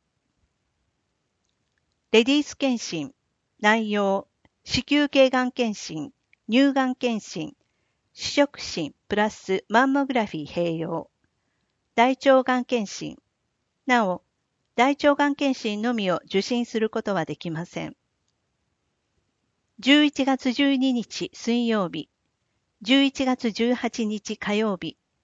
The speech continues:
十二時三十分から十四時四十五分、健康福祉センター、予約受付終了。十二月二日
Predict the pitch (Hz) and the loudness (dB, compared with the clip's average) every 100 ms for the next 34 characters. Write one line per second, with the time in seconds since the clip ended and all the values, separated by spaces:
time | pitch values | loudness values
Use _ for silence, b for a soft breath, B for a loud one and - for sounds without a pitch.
0 | _ _ _ _ _ - 269 269 269 240 | _ _ _ _ _ 2 4 4 2 0
1 | 226 240 240 254 247 - 185 180 185 160 | -2 0 0 -2 -4 -6 -6 -2 -2 -2
2 | - - 247 262 269 233 214 247 220 190 | -4 -4 0 2 2 0 0 0 0 -4
3 | 170 202 - 165 143 _ _ _ _ _ | -2 -4 -4 -8 -10 _ _ _ _ _
4 | _ _ - 277 269 277 269 - - 277 | _ _ 0 2 4 2 2 0 -4 -4
5 | - 254 233 - 151 143 - _ _ _ | -2 -4 -4 -6 -4 -6 -8 _ _ _
6 | _ _ _ 226 247 269 - 262 247 247 | _ _ _ 4 6 4 0 -4 0 -4
7 | - - - - 202 196 185 180 180 - | -2 -4 -4 -2 -2 0 -2 -2 -4 -8
8 | _ _ _ _ _ _ _ _ _ _ | _ _ _ _ _ _ _ _ _ _
9 | _ _ _ _ _ - 277 277 277 269 | _ _ _ _ _ 2 4 4 2 0
10 | - 247 226 - 233 - 214 | -2 -2 -2 -4 -8 -4 -4